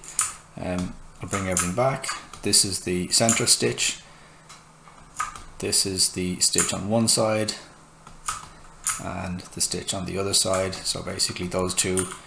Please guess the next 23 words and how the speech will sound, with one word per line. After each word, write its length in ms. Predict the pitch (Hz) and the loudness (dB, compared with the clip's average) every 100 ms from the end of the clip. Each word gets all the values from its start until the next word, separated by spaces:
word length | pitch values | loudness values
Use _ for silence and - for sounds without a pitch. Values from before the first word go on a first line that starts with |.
| - | -18
kind 160 | - 87 | -10 -8
of 80 | 87 | -4
overlap. 480 | 85 90 98 110 - - - - - - - - | 0 4 4 2 -2 -12 -12 -12 -12 -10 -6 -4
Uh, 180 | 82 87 | -2 -2
and 160 | 110 131 | 2 4
that's 180 | 175 - | 6 4
it. 240 | 110 - | 4 0
That's, 240 | - - - | 0 2 2
that's 180 | - - | 2 2
pretty 240 | 120 101 | 2 2
much 160 | 101 - | 2 0
what 100 | 87 | -2
we 80 | |
have. 280 | 92 95 113 | 0 2 2
I 140 | 120 113 | 2 4
want 280 | 123 123 | 6 6
the 400 | 127 104 104 104 | 4 4 4 2
surface 440 | - - 127 127 123 | 2 4 4 4 2
that 180 | 117 101 | 2 0
we're 60 | |
going 260 | 98 107 101 | 0 0 0
to 80 | 95 | -2
be 300 | 101 98 | 0 -2